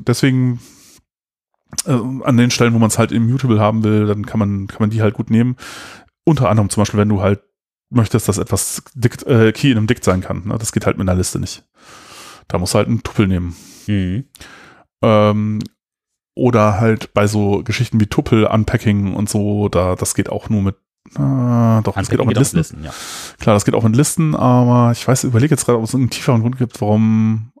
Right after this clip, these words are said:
Speaker 1: Argumente ein Tupel sind.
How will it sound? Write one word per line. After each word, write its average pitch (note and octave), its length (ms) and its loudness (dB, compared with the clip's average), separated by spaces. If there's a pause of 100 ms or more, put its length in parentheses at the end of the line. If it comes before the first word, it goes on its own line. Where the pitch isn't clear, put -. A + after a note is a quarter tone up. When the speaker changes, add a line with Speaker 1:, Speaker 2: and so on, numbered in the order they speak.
Speaker 1:
Argumente A#2 1120 0 (460)
ein - 160 -14
Tupel - 300 -6
sind. C#3 400 -8